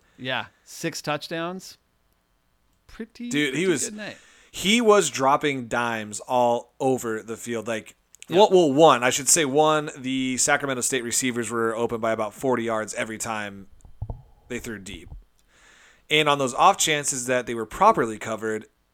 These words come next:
Speaker 2: dudes were going up and making, like, top ten E S P N plays, like Odell Beckham Junior catches.
Speaker 1: Yeah.
Speaker 2: It was unbelievable to watching that game on Pluto.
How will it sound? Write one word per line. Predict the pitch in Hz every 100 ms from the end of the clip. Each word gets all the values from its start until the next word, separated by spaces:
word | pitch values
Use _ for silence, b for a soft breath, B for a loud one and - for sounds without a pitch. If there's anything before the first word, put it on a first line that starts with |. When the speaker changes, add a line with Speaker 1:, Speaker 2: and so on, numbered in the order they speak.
| _ 135
Speaker 2:
dudes | 165 175
were | 165
going | 156 143
up | 135
and | 127
making, | 127 123 123
like, | 120 117 - _ _
top | - 151 147 -
ten | - 147 139 127 123
E | 131
S | 120
P | - 120
N | 117
plays, | 104 113 104 101 101
like | 107 143
Odell | 143 147
Beckham | 120 123 120 113
Junior | 104 110 123 110 101
catches. | - 110 - 73 - - _ _
Speaker 1:
Yeah. | 127 117 104 - - _ _ _ _ _ _ -
Speaker 2:
It | 180 -
was | 220 214 -
unbelievable | 147 151 139 135 120 120
to | 117
watching | 120 123 123
that | 120 110
game | 113
on | 110 110
Pluto. | - 139 135 135